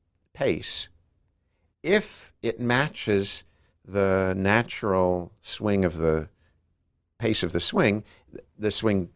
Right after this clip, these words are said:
swinging gets bigger and bigger. And that's called resonance. So, and that's a general feature when you have two things which have the same frequency.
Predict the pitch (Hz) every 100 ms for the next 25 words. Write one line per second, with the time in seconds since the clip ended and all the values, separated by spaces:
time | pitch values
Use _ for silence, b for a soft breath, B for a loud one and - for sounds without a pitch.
0 | _ - 101 87 82 - 78 78 - -
1 | 90 _ 147 180 - 92 71 71 - -
2 | - - _ _ _ _ _ 113 101 B
3 | B 120 113 120 120 131 139 139 117 170
4 | 175 131 101 104 98 110 104 98 - b
5 | b _ - 151 131 - 131 123 113 110
6 | 101 - 101 101 - 92 - 98 95 95
7 | 95 95 98 - _ _ _ _ _ _
8 | _ _ _ - 110 107 95 - 82 85